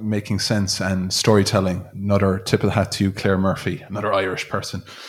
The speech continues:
Um, communication, very much center point through, through all this, right? If we're, if we can communicate and understand empathy and emotional intelligence, it helps.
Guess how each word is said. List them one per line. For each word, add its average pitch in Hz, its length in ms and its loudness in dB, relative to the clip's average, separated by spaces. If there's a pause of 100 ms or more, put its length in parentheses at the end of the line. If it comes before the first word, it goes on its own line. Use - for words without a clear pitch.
(140)
Um, 110 380 2 (840)
communication, 135 720 4 (400)
very 104 160 0
much 101 380 -4 (140)
center 117 340 -2
point 101 280 -4
through, 95 380 -6
through 98 140 -8
all 120 200 4
this, - 240 -8
right? 95 160 -8
If 98 140 -12
we're, - 240 -10
if - 120 -20
we 90 80 -16
can - 260 -18
communicate 98 580 0
and 95 80 0
understand 95 400 2
empathy 101 460 4
and 90 200 2
emotional 98 380 4
intelligence, 101 920 0
it 92 180 -8
helps. - 580 -2